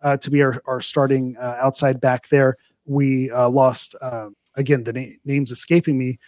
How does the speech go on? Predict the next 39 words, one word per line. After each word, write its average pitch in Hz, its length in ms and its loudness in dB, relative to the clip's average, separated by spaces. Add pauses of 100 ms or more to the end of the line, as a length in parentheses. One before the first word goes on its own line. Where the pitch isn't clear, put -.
(180)
Of 123 180 -6
course, 143 220 2
right 135 160 4
when 131 120 -2
you 131 100 0
go 123 160 -2
live, 131 240 6
this 113 160 -10
is 120 80 -10
how 127 180 2
it 127 60 -4
works 135 260 0
out, 143 200 6 (260)
how 135 140 2
quickly 143 420 0
we 127 120 -2
go 139 100 2
against 143 280 4
him. 160 120 2
We 156 100 4
had 165 140 8
a, 143 240 4
a 156 60 2
Brazilian 151 420 2
player 147 260 4
on 139 160 2
loan, 139 340 0 (340)
uh, 143 160 6
last 131 240 2
season 135 260 -2
who 127 60 -4
played 127 240 -4
the 131 80 -4
right, 127 260 -4
on 135 140 -6
the 131 80 -4
right 127 180 -4
back 120 220 -4
position. 127 560 -8